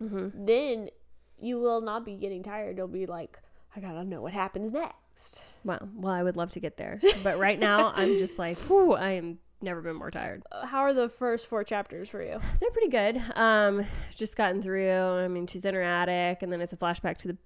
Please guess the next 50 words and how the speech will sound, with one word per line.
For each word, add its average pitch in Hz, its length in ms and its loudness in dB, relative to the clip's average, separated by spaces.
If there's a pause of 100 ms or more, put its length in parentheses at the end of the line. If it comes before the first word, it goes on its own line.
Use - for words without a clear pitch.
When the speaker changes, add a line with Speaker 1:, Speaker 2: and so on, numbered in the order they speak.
(160)
Speaker 1:
past. 208 640 2
I 185 100 0
get 185 240 -4
the 185 140 -2
sense 180 400 -4
that 170 180 -4
it's 165 180 -8
World 165 200 -10
War - 100 -10
Two, 214 560 0
and 185 100 -2
there's, 170 300 -6
Speaker 2:
Mm-hmm. 180 120 -14 (280)
Speaker 1:
you 190 140 0
know, 165 300 -2 (100)
identification 180 640 -4
cards. 165 320 -4
So 160 60 -8
I'm 156 60 -10
like, 151 140 -10
"This 165 160 -10
is 165 80 -8
definitely, 160 380 -6
like, 147 240 -8
a - 400 -10
Nazi 160 640 -10
Germany 156 440 -10
kind 156 140 -12
of 160 80 -14
thing, 151 420 -10
and 156 540 -12
it's - 140 -16
gonna 175 160 -10
be 175 80 -6
a - 20 -6
good 208 160 -8
ride." 240 240 -4 (160)
Speaker 2:
<sighs> - 460 -14
It 269 60 -12
gets 262 220 -8
intense. 202 580 -10 (400)
Uh, 208 160 -8
just 214 220 -10 (100)
Speaker 1:
I 220 60 2
mean, 226 180 4
I'm 190 120 0
Speaker 2:
warning. - 20 -2
Speaker 1:
ready. 180 380 -4 (380)
Speaker 2:
Just - 200 -20
warning. 202 480 -14